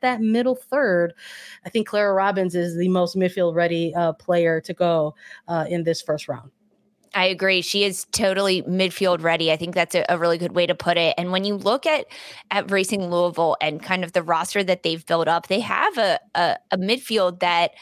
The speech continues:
Speaker 2: is very young. You look at, uh, Jalen Shaw, uh, Jalen Howell, excuse me, Savannah DeMello, um, uh, Lauren Millay, who sometimes slots into that midfield. This is a,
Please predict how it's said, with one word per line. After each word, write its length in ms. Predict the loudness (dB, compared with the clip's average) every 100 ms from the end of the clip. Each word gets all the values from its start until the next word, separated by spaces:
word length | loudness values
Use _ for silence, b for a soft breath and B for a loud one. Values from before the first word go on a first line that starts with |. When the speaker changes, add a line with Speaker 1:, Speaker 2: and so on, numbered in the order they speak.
| B B -6
Speaker 2:
is 200 | -4 -4
very 440 | -4 0 0 0
young. 440 | -4 -4 -2 -2 -2
You 120 | -4
look 160 | -2 0
at, 220 | 0 0 B B B
uh, 200 | -2 0 -2 -10 -4
Jalen 400 | -2 0 -2 -6
Shaw, 380 | -6 0 0 2
uh, 260 | 2 2 0
Jalen 360 | 0 0 -2
Howell, 300 | -2 0 0
excuse 440 | -2 -4 -8 -8 -8
me, 140 | -12
Savannah 420 | -8 -4 0 0
DeMello, 760 | -2 -4 -2 -2 0 2 2 0
um, 220 | -2 -6 -12 B B B -4
uh, 200 | -2 -2
Lauren 340 | 0 0 0
Millay, 540 | -2 -2 0 0 0 -2
who 200 | -6 -8
sometimes 460 | -8 -6 -6 -8
slots 300 | -4 -4 -6
into 160 | -12 -2
that 180 | -2 -2
midfield. 380 | -6 -4 -4 -4
This 200 | -4 -4
is 120 | -4
a, 180 | -4